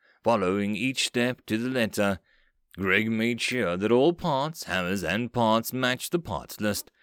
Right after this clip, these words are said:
as all other steps definitely didn't apply to his situation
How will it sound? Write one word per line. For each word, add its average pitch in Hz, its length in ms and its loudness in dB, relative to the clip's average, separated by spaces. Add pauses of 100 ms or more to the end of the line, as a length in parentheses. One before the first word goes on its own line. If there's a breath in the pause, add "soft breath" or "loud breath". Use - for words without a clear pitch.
(200 soft breath)
as 110 300 0
all 113 420 4
other 101 220 0
steps 107 340 -2
definitely 104 460 0
didn't 123 460 0
apply 117 320 0
to 117 140 0
his 120 120 0
situation 104 720 0